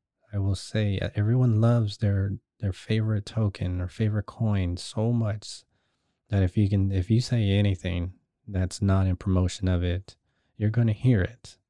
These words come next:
And that goes for just about any kind of coin out there. And there's, and it doesn't even matter if it's a, a good coin or not a good coin. There's a community behind it,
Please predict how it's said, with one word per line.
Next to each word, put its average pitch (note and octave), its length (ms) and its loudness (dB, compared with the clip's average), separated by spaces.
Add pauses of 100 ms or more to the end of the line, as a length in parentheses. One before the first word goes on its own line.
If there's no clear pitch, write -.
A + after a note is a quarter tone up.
(160)
And G2+ 240 2
that G#2+ 120 4
goes B2+ 220 2
for A2+ 300 -2
just G#2+ 240 -6
about G#2+ 280 0
any G#2+ 200 2
kind G2+ 240 -2
of F#2+ 80 -4
coin F#2+ 260 0
out F#2 220 -4
there. - 220 -20 (540)
And G#2 460 0 (240)
there's, G#2 500 0 (720)
and G#2 100 0
it A2+ 60 4
doesn't C3 260 6
even A2+ 240 4
matter A2 360 2
if F#2+ 200 -2
it's G#2 200 -4 (120)
a, G2+ 320 -2
a G2+ 120 0
good A2+ 280 2
coin A#2+ 320 4
or G2+ 240 0
not A2 280 4
a A2+ 60 0
good F#2+ 180 0
coin. F2+ 400 0 (720)
There's G#2+ 360 2
a A2+ 60 2
community A2+ 440 4
behind F#2+ 500 2
it, - 260 -8